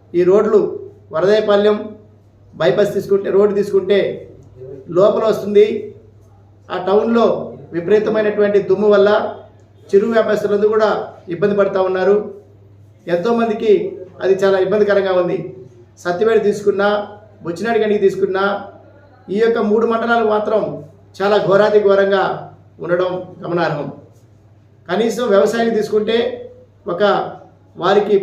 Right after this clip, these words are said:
పంటలకు నీరు కూడా రావడం లే-, అందడం లేదు. రాజశేఖర రెడ్డి గారు కాంగ్రెస్ ప్రభుత్వం హయాంలో ఉన్నప్పుడు ఎన్ని వందలాది స్కూల్స్ని తీసుకురావడం జరిగింది.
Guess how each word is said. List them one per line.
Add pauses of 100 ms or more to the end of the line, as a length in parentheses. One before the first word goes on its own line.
పంటలకు
నీరు
కూడా
రావడం
లే-,
అందడం
లేదు. (1000)
రాజశేఖర
రెడ్డి
గారు (600)
కాంగ్రెస్
ప్రభుత్వం
హయాంలో
ఉన్నప్పుడు (1080)
ఎన్ని (880)
వందలాది (420)
స్కూల్స్ని
తీసుకురావడం
జరిగింది.